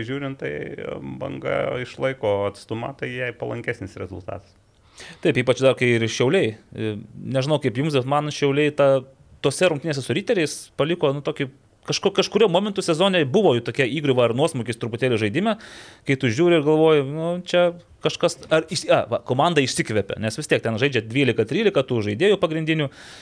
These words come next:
Speaker 2: ir jau matai nuovargis tikriausiai ir jau duobė ir dabar klausimas tik tai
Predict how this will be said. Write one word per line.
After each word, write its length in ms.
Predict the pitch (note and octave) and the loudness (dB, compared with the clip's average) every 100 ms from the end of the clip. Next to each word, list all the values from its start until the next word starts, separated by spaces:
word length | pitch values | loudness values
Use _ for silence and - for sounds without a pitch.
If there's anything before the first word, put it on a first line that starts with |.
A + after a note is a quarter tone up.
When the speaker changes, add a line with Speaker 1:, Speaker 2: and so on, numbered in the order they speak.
| - B2 | -4 2
Speaker 2:
ir 180 | D3 | 4
jau 60 | E3+ | 4
matai 240 | D3 D3 C3+ | 4 2 2
nuovargis 480 | B2 F3+ E3 C#3+ - | 4 2 2 -2 -4
tikriausiai 480 | C3+ C#3 C3+ - | 2 4 2 2
ir 120 | B2 C3 | 2 4
jau 100 | A#2+ | 4
duobė 320 | A2+ A2+ E3 | 4 6 6
ir 120 | C#3+ A#2+ | 6 4
dabar 300 | B2 D3+ - _ | 2 2 0 _
klausimas 380 | - D3 D3+ C#3+ | -2 0 0 -2
tik 80 | |
tai 100 | C3+ | -4